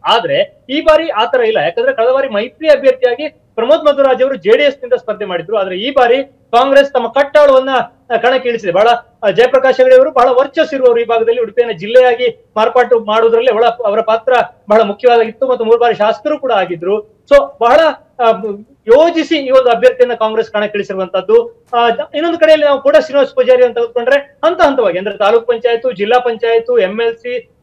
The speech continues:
ಸಚಿವ, ಹೀಗೆ ಹುದ್ದೆ ಮೇಲೆ ಹುದ್ದೆ ಹಂತ ಹಂತವಾಗಿ ಪಡೆದು ಈ ಒಂದು ಕೆ-, ಕೇಂದ್ರ ರಾಜಕಾರಣಕ್ಕೆ ಅವ್ರು ಹೋಗ್ತಾ ಇರುವಂತದ್ದು. So ಬಹಳ interesting ಆಗಿದೆ. ಇಬ್ರು ಅಭ್ಯರ್ಥಿಗಳು ಕೂಡ,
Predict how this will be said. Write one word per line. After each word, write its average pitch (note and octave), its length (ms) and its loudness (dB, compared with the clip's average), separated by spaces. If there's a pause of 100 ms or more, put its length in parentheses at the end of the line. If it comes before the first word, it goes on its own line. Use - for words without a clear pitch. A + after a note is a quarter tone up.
ಸಚಿವ, A#3+ 360 2
ಹೀಗೆ C4 180 0
ಹುದ್ದೆ D#4+ 420 -4
ಮೇಲೆ D4 240 2
ಹುದ್ದೆ B3+ 280 4 (320)
ಹಂತ E4+ 160 -2
ಹಂತವಾಗಿ D4 480 2
ಪಡೆದು C#4 320 0
ಈ C4 340 -8 (180)
ಒಂದು A#3+ 420 2
ಕೆ-, G3+ 100 -4
ಕೇಂದ್ರ C#4 320 2
ರಾಜಕಾರಣಕ್ಕೆ A3+ 680 0
ಅವ್ರು G3+ 120 -2
ಹೋಗ್ತಾ F#3 260 -4
ಇರುವಂತದ್ದು. D3+ 560 -6
So A3+ 120 -2 (380)
ಬಹಳ D#4+ 120 4 (120)
interesting D#4 520 -6
ಆಗಿದೆ. B3 440 -2 (120)
ಇಬ್ರು C#4+ 240 -2
ಅಭ್ಯರ್ಥಿಗಳು C4+ 520 -2
ಕೂಡ, C#4+ 180 -2